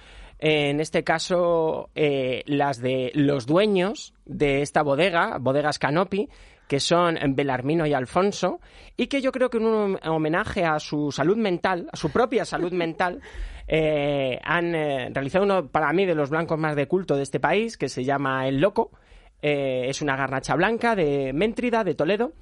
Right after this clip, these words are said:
eh, mitad pasada por barrica, mitad pasada por acero, eh, y luego lo juntan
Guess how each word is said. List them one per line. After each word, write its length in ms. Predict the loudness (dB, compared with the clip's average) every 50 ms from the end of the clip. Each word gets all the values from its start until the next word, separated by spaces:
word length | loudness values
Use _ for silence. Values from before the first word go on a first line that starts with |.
| -20 -20 _ -20 -20 -20 -20 -20 -18 _
eh, 800 | -2 0 2 2 2 0 0 0 -2 -2 -2 -2 -2 -2 -4 -6 -6
mitad 560 | -8 -6 -4 -4 -4 -2 0 0 0 0 0 0
pasada 420 | -4 -2 0 0 0 2 0 0
por 160 | 0 -2 0
barrica, 420 | 0 -2 0 -2 -2 -2 0 -2 -2
mitad 260 | -2 -2 -2 -4 -4
pasada 360 | -4 -6 -4 -2 -2 -2 -2 0
por 120 | -2 -2
acero, 380 | -2 -2 -2 -2 -2 -2 -4 -6 _ -20 -20 -20 -20 -20 -20 -20 -10
eh, 240 | -8 -6 -4 -4 -4
y 60 | -2 -2
luego 180 | 0 2 2
lo 80 | 0 0
juntan 460 | -2 -4 -6 -6 -6 -8 -12 -14 -16